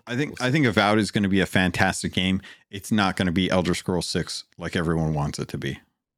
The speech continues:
Speaker 2: Uh, and I don't want them to make something they're not, they don't wanna make.
Speaker 1: Oh, yeah.
Speaker 2: You know?
Speaker 1: No.
Speaker 2: I just don't want that. I don't
Speaker 1: Yeah.
Speaker 2: want that. So,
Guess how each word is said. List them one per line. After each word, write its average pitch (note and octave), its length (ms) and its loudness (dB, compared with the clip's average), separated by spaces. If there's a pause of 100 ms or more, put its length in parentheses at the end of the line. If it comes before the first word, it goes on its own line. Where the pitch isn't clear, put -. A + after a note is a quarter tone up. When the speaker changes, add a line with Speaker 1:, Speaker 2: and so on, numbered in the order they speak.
(840)
Speaker 2:
Uh, B2+ 200 -4
and D3+ 380 -4 (1400)
I C3+ 140 -4
don't D#3+ 140 -4
want D3 140 -8
them C#3 120 -8
to B2+ 60 -6
make A2 140 -8
something G#2+ 160 -10
they're F#2+ 80 -6
not, F#2 220 -8 (140)
they G#2 60 -8
don't F#2+ 100 -4
wanna F2 120 -4
make. C#2 280 -12 (920)
Speaker 1:
Oh, D#3 160 -2
yeah. D2+ 180 -4
Speaker 2:
You F2 60 -4
know? C3 200 -6
Speaker 1:
No. D#2+ 200 -8 (400)
Speaker 2:
I C#3 40 -12
just C#3 160 -18
don't G#2 120 -8
want D#2+ 140 -12
that. - 140 -18 (460)
I B1 40 -18
don't B1+ 100 -10
Speaker 1:
Yeah. D#2 100 -6
Speaker 2:
want - 140 -12
that. - 120 -18 (1200)
So, - 120 -12